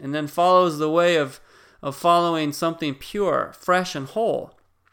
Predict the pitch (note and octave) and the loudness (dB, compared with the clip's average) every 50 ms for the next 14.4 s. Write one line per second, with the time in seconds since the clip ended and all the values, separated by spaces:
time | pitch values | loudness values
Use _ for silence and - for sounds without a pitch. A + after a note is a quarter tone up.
0 | _ _ _ _ _ - - B2+ C3+ D3 D3 D#3 D#3 D3+ D3+ C#3 C#3+ E3 G3+ A#3+ | _ _ _ _ _ -18 -12 -6 -4 -2 -2 -2 -2 -2 -2 0 0 0 0 0
1 | C4 A3 F3 E3 D3 C#3 C3+ C3+ - - - - - _ _ - D3+ E3+ F3+ F#3 | 0 0 2 4 6 6 4 2 -2 -10 -20 -20 -20 _ _ -2 2 2 2 2
2 | F#3 - F3+ E3+ D#3+ D3+ D3 D3+ D#3 D#3 - - D3+ C#3+ C3+ C3 - D#3 D#3 D#3 | 0 -2 -2 -2 -2 0 2 2 2 2 2 -2 -6 -6 -6 -4 -2 0 0 0
3 | D3+ D3 - - C3+ A#2+ B2 B2 - - - C3 C3 C#3 C3 - - - C#3 - | 0 -2 -6 -8 -10 -10 -10 -12 -10 -8 -6 -4 -4 -4 -6 -6 -8 -12 -10 -8
4 | - E3 G3 G#3 G#3 G3 F#3 E3+ D#3+ - - D#3+ D#3+ D#3+ E3 D3 D3 D3+ D3 C#3+ | -6 -4 -2 0 0 0 0 -2 -2 0 0 0 0 0 0 0 2 4 4 4
5 | C3+ - - - - _ - _ _ _ _ - C3+ C3 C3 C3 C3 B2+ B2 B2 | 2 0 -4 -12 -20 _ -20 _ _ _ _ -12 -8 -4 -2 0 2 2 4 4
6 | B2 A#2+ A#2+ A#2 A2+ _ _ - - _ _ _ - C3+ C3 C3 E3+ F#3+ G3 F#3 | 2 2 0 -4 -8 _ _ -20 -20 _ _ _ -8 -8 -6 -4 -4 -2 0 4
7 | F#3 F3+ F3+ E3 D3+ C#3 C3+ B2+ C3 - - - - _ - C#3+ C#3 C3+ - E3 | 4 4 4 4 2 0 -2 -4 -6 -8 -12 -14 -14 _ -10 -10 -8 -6 -4 -2
8 | F#3 G#3+ A3+ A#3 G3 G3 G#3 G#3+ A3 G#3+ G3 E3+ D#3+ D3+ D3+ D3 D3 - - - | -2 -2 -2 0 2 4 6 6 6 6 4 0 0 -2 -4 -4 -6 -8 -10 -10
9 | - C#3+ C#3 C#3+ D#3 D3+ D3 C#3 C3 D3 C#3+ C#3+ - E3+ E3 E3+ F3+ E3+ D3+ C3+ | -8 -6 -6 -4 -4 -4 -4 -4 -4 -6 -8 -4 0 2 2 2 2 0 -4 -6
10 | B2 A#2+ A#2+ - _ _ _ - - _ _ _ - F#3+ G#3+ B3 C4+ C4 C4+ C4+ | -8 -10 -12 -16 _ _ _ -20 -20 _ _ _ 4 4 6 6 4 2 0 -2
11 | - - - A#3+ A3+ G#3+ - - A3+ A3 A#3 A#3+ - - _ _ _ _ _ _ | -4 -4 -2 -2 -2 -2 -2 -2 -2 -2 -2 -6 -10 -14 _ _ _ _ _ _
12 | _ - - D#3 E3 E3+ E3+ E3+ F3 E3+ E3 - - _ _ _ _ _ - D#3+ | _ -12 -6 -4 -2 -2 -2 -2 -2 -4 -6 -8 -12 _ _ _ _ _ -4 -4
13 | F3+ F3 - A#3 B3 B3+ - - A3+ G#3 G#3 G#3 G3+ G3 F#3+ F3 F3+ F3 F3 E3 | -2 0 2 2 2 2 0 -2 0 2 2 2 4 4 4 4 6 6 6 6
14 | F#3+ F#3+ F#3+ F3+ - - - | 6 6 6 4 4 0 -6